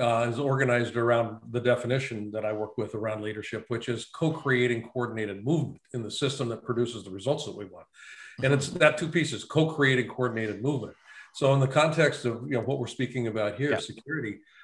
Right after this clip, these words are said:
Speaker 1: um, co-creating that. So it's not just an edict.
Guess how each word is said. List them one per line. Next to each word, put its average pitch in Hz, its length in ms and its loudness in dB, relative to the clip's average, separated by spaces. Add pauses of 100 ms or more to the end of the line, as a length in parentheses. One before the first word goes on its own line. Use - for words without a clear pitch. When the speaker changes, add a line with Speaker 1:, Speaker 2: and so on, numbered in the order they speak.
(160)
Speaker 1:
um, 123 460 4 (140)
co-creating 170 800 4
that. 113 160 0
So 127 180 2
it's 127 140 -2
not 139 240 4
just 135 200 -2
an 120 160 -4
edict. 147 400 2